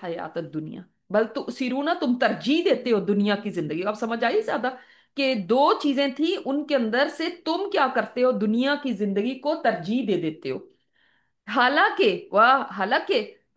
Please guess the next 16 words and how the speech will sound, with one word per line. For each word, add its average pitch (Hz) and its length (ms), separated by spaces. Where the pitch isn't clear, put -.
वल 180 260
आखिरतु 190 560
खैरुम 392 680
व 180 80
अबका, 175 760
हालांकि 196 300
आखिरत 262 680
बेहतर 214 500
भी 220 260
है, 175 160
और 233 440
बाकी 185 600
रहने 196 420
वाली 175 460
भी 196 300
है। - 360